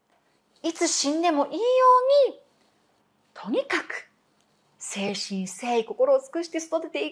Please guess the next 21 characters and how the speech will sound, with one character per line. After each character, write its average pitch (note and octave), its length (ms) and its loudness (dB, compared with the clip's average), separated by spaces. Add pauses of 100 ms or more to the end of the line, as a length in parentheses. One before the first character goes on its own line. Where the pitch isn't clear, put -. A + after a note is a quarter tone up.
(140)
て、 G#4 100 10 (680)
そ - 180 4
こ F4 40 0
に - 40 -2
だ C#5+ 60 10 (540)
け G#4+ 100 8
自 A4 160 8
己 - 20 6
責 D4 200 4
任 D#4 160 6
を G#3+ 100 10
負 F#3 100 4
っ - 60 -14
て B3 140 2
い B3 40 4
く - 60 -8
こ C#4+ 120 4
と D#4+ 80 10
な E4 140 8
ん A3 60 0
だ。 F#3 220 2